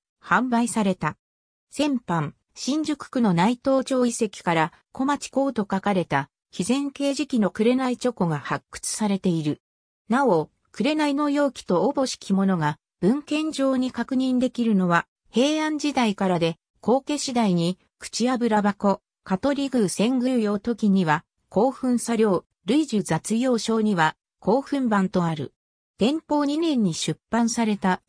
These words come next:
当時のショッピングガイド誌、商人買い物読案内には、御用、小町香として、京都市浄土里布屋町東の、紅平の名が収載されている。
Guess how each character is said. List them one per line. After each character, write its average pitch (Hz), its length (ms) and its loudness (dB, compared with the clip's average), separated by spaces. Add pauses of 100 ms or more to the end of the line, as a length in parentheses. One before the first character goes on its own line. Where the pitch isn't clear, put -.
(140)
当 320 200 2
時 240 140 0
の 170 80 2
シ 170 160 -4
ョ - 40 0
ッ - 20 -20 (100)
ピ 240 140 0
ン 262 60 0
グ 240 100 2
ガ 226 160 2
イ 208 80 0
ド 156 100 0
誌、 - 300 -6 (200)
商 277 280 0
人 311 320 -2
買 285 160 0
い - 20 -2
物 254 260 -2
読 254 280 0
案 240 180 2
内 240 200 2
に 180 120 4
は、 160 200 2 (200)
御 175 140 2
用、 214 280 2 (200)
小 262 140 -4
町 285 260 -2
香 226 240 -2
と 196 100 -4
し - 140 -6
て、 160 240 -4 (200)
京 269 220 0
都 294 140 -4
市 269 180 -2
浄 269 240 2
土 277 160 2
里 254 120 0
布 - 120 -8
屋 277 160 -2
町 262 260 2
東 220 520 0
の、 156 200 -2 (220)
紅 262 460 0
平 277 320 2
の 196 140 2
名 202 120 2
が 175 80 0
収 170 240 -2
載 220 220 0
さ 220 180 -2
れ 196 120 0
て 190 120 -4
い 170 160 0
る。 143 180 -6